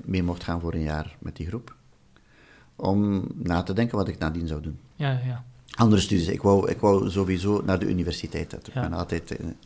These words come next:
Speaker 1: dat is een milieu waar ik altijd veel van gehouden heb tot op vandaag. En, eh, dan heb ik een audit gehouden om, om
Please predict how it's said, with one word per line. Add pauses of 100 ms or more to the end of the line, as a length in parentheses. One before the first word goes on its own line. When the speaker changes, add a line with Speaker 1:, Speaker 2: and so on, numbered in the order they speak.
(100)
Speaker 1:
dat
is
een
milieu
waar
ik
altijd
veel
van
gehouden
heb
tot
op
vandaag. (1900)
En,
eh, (400)
dan
heb
ik
een
audit
gehouden
om, (580)
om